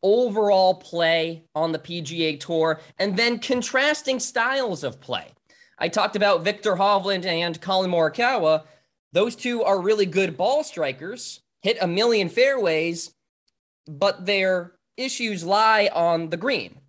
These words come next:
right? They can't putt necessarily week in and week out. So that's not value, in my opinion. I would rather go to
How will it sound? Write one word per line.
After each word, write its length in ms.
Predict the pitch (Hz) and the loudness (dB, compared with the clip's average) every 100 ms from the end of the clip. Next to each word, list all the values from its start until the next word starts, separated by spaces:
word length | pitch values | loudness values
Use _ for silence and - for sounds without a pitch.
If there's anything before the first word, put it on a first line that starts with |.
| _ _ - | _ _ -2
right? 320 | 131 151 - | 0 0 -2
They 100 | 160 | -4
can't 420 | - 196 196 - | -2 -2 -2 -4
putt 320 | - 220 - | -2 -2 0
necessarily 880 | 147 139 135 - 131 131 127 127 127 - | -4 -6 -6 -2 0 0 0 -4 -6 -10
week 320 | 143 151 139 | -4 -4 -2
in 160 | 147 | -2
and 140 | 139 127 | -2 -2
week 240 | 135 135 | -6 -4
out. 320 | 135 101 - | -4 -4 -8
So 260 | - 151 123 - _ _ _ _ | -2 -2 -2 -8 _ _ _ _
that's 420 | 123 202 277 - 240 | -4 -2 -2 -6 -2
not 360 | 233 240 - | 0 0 0
value, 520 | 175 190 185 180 156 | 0 2 2 0 -2
in 180 | 151 147 | -4 -4
my 200 | 156 208 | -2 -2
opinion. 580 | 196 139 127 98 98 117 | -4 -6 -10 -8 -6 -4
I 200 | - 175 | -2 -2
would 200 | 208 180 | -2 -4
rather 380 | 180 185 175 165 | 0 0 0 -4
go 320 | 143 170 180 | -2 -2 -2
to 480 | 165 - 160 156 | -4 -4 -2 -2